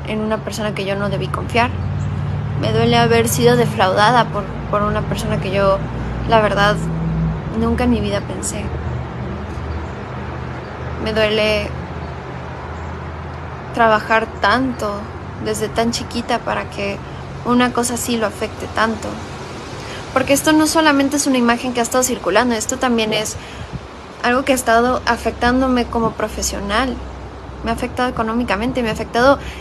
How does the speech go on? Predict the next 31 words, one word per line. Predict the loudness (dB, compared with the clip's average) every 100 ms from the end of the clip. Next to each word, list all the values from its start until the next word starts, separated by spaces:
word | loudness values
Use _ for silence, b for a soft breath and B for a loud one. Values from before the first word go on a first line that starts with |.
| B
en | 0 0
mi | 2
vida | 2 2
personal, | 0 -2 0 2 2
amorosa | 2 4 4 2
ni | 0
se | 0 -6
diga, | -6 -6 -8 -14 -14 -16 -14 -14 -14 -14 -14 -14 -4
con | 0
mi | 0
familia. | 0 -6 -4 -2 -2 -2 -6 -10 -14 -14 -14 -14 -14 -14 -14 -16 -16 -16 -16 -14 -16 -16 -16 -16 -16 -16 -16 -14
¿Qué | -14
cara | -2 -2 0
le | -2
puedo | -4 -4 -2
dar | -2
a | -2
mi | -2
familia? | -4 -2 0 0
Porque | 0 0 0 0 B B B B -16 -16 -16 -16 -18 -18 -16 -16 -14 -14 -14 -16 -16 -16 -16 -8
aunque | -4 0 2
yo | 4 6
no | 6
estaba | 4 2 4 4
de |
acuerdo, | 2 2 2 2
yo | 2
me | 0 -2
puse | -2 -2
en | -2
una | -2 -4